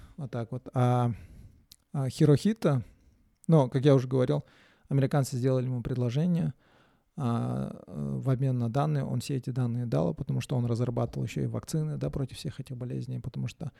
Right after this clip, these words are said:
американцы, они получили бы такие данные, которые никогда бы не получили, потому что, ну, в этих странах, в демократических странах эксперимент над людьми запрещены, да, то есть, ну, как бы вообще запрещены, нельзя, да, такое делать. И эти, это были бы бесценные данные,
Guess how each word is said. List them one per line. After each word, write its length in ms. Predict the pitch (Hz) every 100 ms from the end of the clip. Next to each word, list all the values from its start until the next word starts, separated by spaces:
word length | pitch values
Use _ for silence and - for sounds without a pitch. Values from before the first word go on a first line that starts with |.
| - - -
американцы, 460 | 131 127 165 170 147
они 120 | 131
получили 380 | 131 120 143 127
бы 80 |
такие 320 | 123 120 127 117
данные, 260 | 139 170
которые 260 | - - 123
никогда 320 | 117 123 131
бы 80 | 123
не 100 | 123
получили, 400 | 135 123 135 123
потому 320 | 123 127 120
что, 220 | - -
ну, 220 | 117 120 - - _ _ -
в 40 |
этих 240 | 139 131
странах, 360 | - 139 139 135
в 40 |
демократических 680 | 117 123 113 113 139 127 131
странах 520 | - 139 123 123 - - -
эксперимент 560 | - - 135 135 131
над 180 | 123 113
людьми 200 | 123 131
запрещены, 540 | 123 117 - - 127 120
да, 160 | 117
то 120 | 139 143
есть, 120 | -
ну, 140 | 175
как 160 | 139 123
бы 140 | 120 _
вообще 280 | 151 147 156
запрещены, 480 | 120 - 117 139 123
нельзя, 320 | 113 - 135
да, 100 | 123
такое 260 | 170 - 143
делать. 240 | 127 123
И 200 | - 139 131 _ _ _ _ _ _ _ - _ -
эти, 360 | 143 135 131 -
это 160 | 156 151
были 220 | 139 139
бы 200 | 127 123 - -
бесценные 580 | 131 - 135 123 117 123
данные, 380 | - 123 117 120